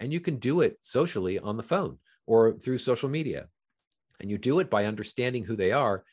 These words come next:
and just making a three, you know, a three sentence pitch. "I am a student currently looking for work as a P A in dramatic television. And I'd love to talk to you about your career." And then you take an informational interview. And in that interview, you sit down,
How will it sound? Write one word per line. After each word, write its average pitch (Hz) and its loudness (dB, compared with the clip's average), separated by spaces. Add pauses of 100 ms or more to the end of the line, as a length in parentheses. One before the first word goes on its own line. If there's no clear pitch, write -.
(200)
and 127 -6
just - -4
making 135 -4
a 135 -2
three, 139 -6 (420)
you 135 -4
know, 117 2
a 117 0
three 139 -4
sentence - -4
pitch. - -2 (120)
"I 113 0
am 117 -4 (220)
a 92 0
student 107 -2
currently 92 -4
looking 110 -4
for 127 -2
work 101 0
as 101 -2
a 117 -2
P 101 -2
A 82 -2 (400)
in 127 2
dramatic 117 2
television. 92 -4 (480)
And 113 0
I'd 107 0
love 127 4
to 127 -4
talk - -2
to 127 -6
you 123 0
about 120 -2
your 113 -6
career." 135 -4
And 85 -6
then 90 -4
you 90 -6
take 101 -6
an 104 -8
informational 98 -8
interview. 85 -10
And 87 -6
in 95 -6
that 101 -4
interview, 107 -6
you 95 -10
sit 110 -8
down, 110 -8